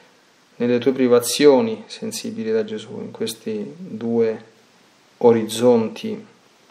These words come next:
fondamentali del tuo cammino terreno, ecco, che ci danno tanta consolazione, tanta forza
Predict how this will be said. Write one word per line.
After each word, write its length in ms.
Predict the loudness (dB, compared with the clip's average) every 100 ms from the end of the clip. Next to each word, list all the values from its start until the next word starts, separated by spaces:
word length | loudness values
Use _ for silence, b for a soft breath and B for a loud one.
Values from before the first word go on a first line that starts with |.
| b b b b b _
fondamentali 960 | -2 2 2 2 0 -2 -2 -2 -2
del 140 | -4
tuo 180 | -4 -4
cammino 320 | -4 -6 -6
terreno, 560 | -6 -8 -6 -8 -8 -12
ecco, 240 | -14 -16
che 100 | -14
ci 140 | -10 -4
danno 320 | -4 -4 -4
tanta 500 | -6 -6 -8 -12 -12 -20 _
consolazione, 840 | -8 -8 -6 -4 -4 -4 -2 -2
tanta 320 | -2 -6 -6 4
forza 640 | 6 6 4 -8 -8